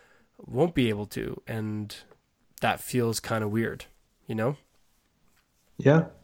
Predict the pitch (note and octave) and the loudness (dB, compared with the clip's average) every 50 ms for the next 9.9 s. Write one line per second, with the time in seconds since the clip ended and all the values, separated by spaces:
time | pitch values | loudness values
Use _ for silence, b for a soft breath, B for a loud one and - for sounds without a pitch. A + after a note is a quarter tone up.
0 | _ _ _ _ - C3+ B2+ C#3 D3+ D3 - - - _ _ _ _ _ _ _ | _ _ _ _ 6 8 8 8 8 6 2 -4 -12 _ _ _ _ _ _ _
1 | _ - - A#2 A#2 A#2 A#2 A#2 A#2 A#2 A#2 A#2 A2+ A2+ A2+ A#2 B2+ B2+ - - | _ -2 2 4 6 8 8 8 6 6 4 4 2 2 0 0 -2 -6 -10 -14
2 | _ _ _ _ _ _ _ - - A#2+ A#2 A#2 - - - - D#3+ C#3+ C3 C#3 | _ _ _ _ _ _ _ 6 6 8 8 6 2 -4 -2 2 4 6 8 8
3 | C3+ B2+ - C3 B2 A#2 B2 - C3+ B2+ - B2 B2 A#2+ A#2+ A#2+ A#2 A#2 A2+ A2 | 8 8 8 6 4 4 2 -2 0 2 4 6 6 6 6 6 6 6 8 8
4 | A2 G#2+ G#2+ G#2+ G#2+ - - - - - - _ _ _ _ - - - B2 A2 | 8 8 8 6 2 -2 -8 -16 -16 -18 -20 _ _ _ _ -4 0 2 4 6
5 | A2 G#2+ G#2 G#2 G#2 G2+ G#2 G#2 G#2 G#2 - - - - - - - - - C3 | 4 4 4 2 0 0 0 -2 -2 -4 -4 -4 -6 -6 -6 -8 -6 0 4 6
6 | A#2+ A2+ A2 - A#2+ A2 G#2+ G#2+ G#2 G#2 G2+ G2+ G2+ G2+ - - - - - - | 6 6 6 6 6 8 8 8 8 8 6 4 0 -4 -10 -16 -20 -20 -20 -20
7 | - - - - - - - - - - - _ _ _ _ _ - - - - | -20 -20 -20 -20 -20 -20 -20 -20 -20 -20 -20 _ _ _ _ _ -10 -10 -10 -12
8 | - - - A#2+ A2 G#2+ G#2 G#2 G#2 G2+ G2 G2 G2 G2+ G#2+ A2 - B2+ A#2 A2 | -16 -4 0 4 4 6 6 6 6 6 6 6 4 4 4 6 8 10 10 10
9 | - G#2 G2 G2 - - G#2 F#2 - G#2+ G#2 - G2 F#2+ F#2 - - - | 8 6 4 4 4 4 4 4 4 4 6 6 4 4 2 0 -6 -14